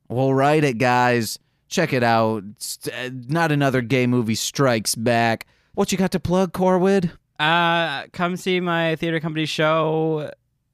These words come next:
Speaker 2: Turn Here Sweet Corn, at the Edge Theater off Broadway, playing through January.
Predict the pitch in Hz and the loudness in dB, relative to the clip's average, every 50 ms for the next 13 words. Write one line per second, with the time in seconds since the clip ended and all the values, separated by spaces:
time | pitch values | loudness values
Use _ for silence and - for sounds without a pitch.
0 | _ - - 151 143 143 143 156 147 143 - - 151 143 - - - 135 135 135 | _ -12 -6 -4 -4 -2 -2 -2 -2 -2 -2 -2 -4 -4 -4 -4 -2 0 0 2
1 | 143 151 156 160 160 - - 110 113 - - 110 113 113 110 107 - - 117 110 | 2 2 0 0 -2 -2 -2 -2 -4 -4 -4 -4 -2 -2 -2 -4 -4 -2 0 0
2 | 113 110 110 - - - 127 135 139 139 143 143 143 139 143 143 143 _ - _ | 2 0 0 -2 -2 0 0 0 0 0 0 0 2 2 0 -2 -4 _ -18 _
3 | _ _ _ _ - 120 113 110 104 104 - 110 104 104 107 139 147 160 160 156 | _ _ _ _ -6 -4 -4 -4 -4 -6 -6 -6 -6 -4 -4 -2 -2 -2 -2 -2
4 | 156 156 156 156 151 151 151 151 151 151 156 156 143 | -2 -2 0 0 2 2 2 2 2 0 0 -2 -4